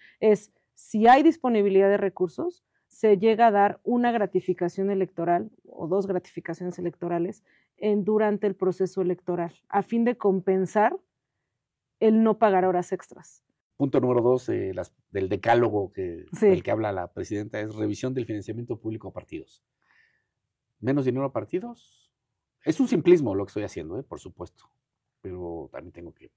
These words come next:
Speaker 2: pensar en cómo procesarlo para que
Speaker 1: Claro.
Speaker 2: no se haga tan amplio, en un concepto tan amplio. ¿Es mucho el dinero que reciben a partidos? Este, en año no electoral, este año se van a llevar mil millones, más o menos, en un año que no tienen elecciones.
Speaker 1: Esa pregunta es,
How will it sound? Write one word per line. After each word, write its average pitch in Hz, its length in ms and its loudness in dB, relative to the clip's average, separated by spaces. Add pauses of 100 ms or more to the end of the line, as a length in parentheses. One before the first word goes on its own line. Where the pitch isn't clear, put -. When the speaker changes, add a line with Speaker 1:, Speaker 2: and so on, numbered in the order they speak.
(140)
Speaker 2:
pensar 87 380 -12
en 67 120 -18 (800)
cómo 110 240 -4
procesarlo 95 460 -4
para 85 180 -12
que 82 180 -16
Speaker 1:
Claro. 175 340 -2 (300)
Speaker 2:
no 95 260 -14
se 90 100 -12
haga 87 100 -12
tan 87 240 -16
amplio, 90 320 -12
en 87 100 -14
un 95 60 -16
concepto 85 360 -18
tan 80 180 -18
amplio. - 220 -20 (2250)
¿Es 160 140 6
mucho 190 220 2
el 175 80 6
dinero 156 240 0
que 139 80 -8
reciben 147 200 -6
a 139 60 -6
partidos? - 360 -6
Este, 180 340 2
en 151 100 2
año 175 180 4
no 165 120 2
electoral, 160 480 -2
este - 160 -8
año 180 80 -6
se 156 80 -6
van 143 120 -4
a 143 40 -4
llevar 131 240 -4
mil 127 180 -4
millones, 160 380 -6
más 135 180 -10
o 156 40 -12
menos, 233 380 -10 (600)
en 135 80 -6
un 151 60 0
año 170 120 0
que 151 80 -6
no 143 100 -4
tienen 135 280 -6
elecciones. 120 480 -14
Speaker 1:
Esa 339 220 0
pregunta 311 500 6
es, - 320 -6